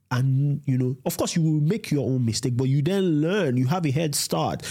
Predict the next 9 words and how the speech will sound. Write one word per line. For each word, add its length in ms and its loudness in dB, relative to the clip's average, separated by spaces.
you 120 0
know, 800 -2
by, 180 0
by 160 0
telling 360 0
their 140 0
story 380 0
of 160 -2
success 680 -2